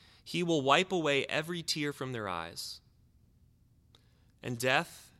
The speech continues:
shall be no more. Neither shall there be mourning, nor crying, nor pain any more, for the former things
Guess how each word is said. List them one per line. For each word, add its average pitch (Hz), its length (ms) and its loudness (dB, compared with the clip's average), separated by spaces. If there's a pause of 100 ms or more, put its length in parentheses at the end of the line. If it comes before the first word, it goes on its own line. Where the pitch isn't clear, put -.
(100)
shall 127 240 -2
be 131 180 -4
no 123 140 -2
more. 92 340 -6 (1300)
Neither 160 360 6
shall 139 240 2
there 131 140 0
be 117 160 -2
mourning, 104 500 -4 (1120)
nor 110 180 -4
crying, 165 720 -2 (720)
nor 117 160 -4
pain 151 520 -6
any 131 180 -6
more, 95 360 -8 (1160)
for 127 120 -10
the 120 100 -6
former 139 340 -6
things 107 560 -8